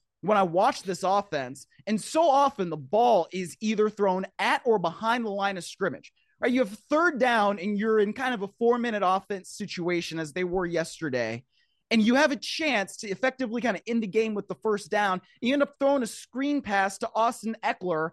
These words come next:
and he gets a few yards, and you punt it back to the Titans, and they go down the field, and they tie the game. It's like, if you're gonna try to win the game, then try to win the game. You know, but throw something either at or beyond the sticks to freaking Mike Williams or Keenan Allen. I just,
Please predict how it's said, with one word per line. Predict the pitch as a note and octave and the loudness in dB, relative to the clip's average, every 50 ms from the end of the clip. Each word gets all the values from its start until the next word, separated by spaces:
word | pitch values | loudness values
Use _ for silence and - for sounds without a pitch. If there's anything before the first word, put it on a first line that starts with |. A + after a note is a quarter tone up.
| _ _ - - - | _ _ -8 -4 -2
and | A3+ | -2
he | A#3 | 0
gets | F#3 A#3 A#3 A3+ - | 0 0 -2 -2 -4
a | A3+ | -6
few | - - - A#3+ B3+ A#3 | -8 -4 0 2 2 4
yards, | G#3 G#3 G3 G3+ G#3 F#3 E3 | 4 4 4 4 2 0 -2
and | G#3 G3 F#3+ | -4 -4 -4
you | G3 F#3+ | -4 -6
punt | - - A#3 A3+ A3+ | -4 -4 -2 -2 -2
it | - - - | -4 -2 0
back | G3 G3 G3 G3 - - | 2 2 2 2 0 -4
to | G#3 | -6
the | F3 D#3 | -6 -4
Titans, | - G3+ E3 E3 D#3 D#3+ C#3+ | -2 -2 -2 -2 -2 -4 -6
and | D#3 E3+ D#3 | -6 -4 -2
they | F3+ F#3+ | -2 0
go | E3 F3+ E3 E3 | 0 0 0 0
down | D#3 D3 D3 | 0 -2 -2
the | C#3+ C#3+ | -4 -4
field, | D3+ D#3 C#3 | -4 -4 -2
and | C3+ C3 | -2 -4
they | B2+ | -6
tie | - - D#3 C#3+ | -4 -4 -2 -2
the | C3 A#2+ | -2 -4
game. | A#2 D3 D3+ A#2+ D#2+ - _ _ _ _ _ _ | -2 -2 -2 -2 -2 -6 _ _ _ _ _ _
It's | - C#4 | -2 0
like, | C4+ | 0
if | B3+ G#3+ | 0 2
you're | C4+ F4 G#4 | 4 4 4
gonna | G#4+ G4+ | 4 2
try | - - - - C4+ C4+ C4 D#4 | -2 -6 -4 -2 2 2 4 4
to | D4 B3 | 4 2
win | G3+ F3+ E3+ A3+ C4 C4+ | 0 0 0 0 0 0
the | A3+ F#3 | -2 -4
game, | D3 D3 D#3+ E3 E3+ G3 A#3+ C#4+ C#4+ C4+ - _ _ _ _ | -2 0 2 2 2 2 0 -2 -4 -6 -10 _ _ _ _
then | - D#4 E4+ | -6 -4 -4
try | - - F4 F4+ G#4 | -4 -4 0 2 4
to | A4 G4+ F4+ | 4 4 4
win | F#4+ F#4+ F4+ | 4 2 2
the | D#4+ | 0
game. | A3+ G3 D4+ F4+ F#4 D4 D#3 - - - _ _ _ _ _ _ | 0 0 2 2 0 0 -2 -6 -10 -16 _ _ _ _ _ _
You | - B3 | 0 2
know, | C4+ C#4+ D4+ C4+ A#3+ | 4 4 2 2 0
but | C#4 B3 A#3+ F#3+ - - | -4 -6 -6 -10 -8 -2
throw | C#4+ E4+ F#4+ G#4 G#4+ | 0 2 4 4 4
something | G#4 G4+ - - D#4 E4 F4+ F4+ - _ G#3 A3+ G#3 G#3+ A3+ B3 | 2 0 -2 0 0 0 0 -2 -6 _ 0 0 0 0 -2 -4
either | A#3+ A#3+ A#3+ A3+ A3+ - | -2 -2 0 -2 0 0
at | A3 C4 D4+ D4+ | 0 0 0 0
or | D4 D4 C#4+ | -2 -2 -2
beyond | A3+ C4 B3+ A#3+ B3+ C4+ D4 C4 A3+ | -2 -4 -4 -4 -2 -2 -2 -4 -4
the | A3+ | -6
sticks | A3 - - - - D4+ B3+ B3+ - - - - _ _ - | -8 -10 -14 -4 -2 0 0 0 -2 -8 -16 -20 _ _ -2
to | C4+ B3+ | -2 -2
freaking | - - - D#4 E4+ E4 - D#4+ D4+ C#4 | -2 -2 0 0 0 2 0 0 2 2
Mike | B3 C4+ D#4+ - - | 4 4 2 2 0
Williams | F#3+ G#3+ D4+ E4 C4+ G#3+ A3 A#3 B3 - - | 0 2 2 2 2 2 0 0 -2 -2 -4
or | C4+ | -6
Keenan | C4 - - D#4+ D#4 D#4+ D4+ | -6 -4 -2 2 2 4 4
Allen. | E4 F#4 F#4 C#4+ F#3 C3+ - _ _ - | 4 4 4 2 2 -2 -6 _ _ -6
I | C#4 | -6
just, | G3 - - D#4+ - - | -6 -4 -6 -6 -6 -8